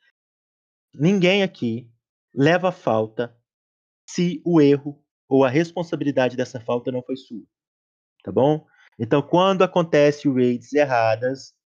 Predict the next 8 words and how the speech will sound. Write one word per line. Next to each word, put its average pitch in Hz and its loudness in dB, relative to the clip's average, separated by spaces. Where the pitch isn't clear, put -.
nós 139 0
não 135 -2
damos 131 -4
falta 120 -2
pro 123 -10
pessoal 120 -6
naquela 120 -8
live. 113 -2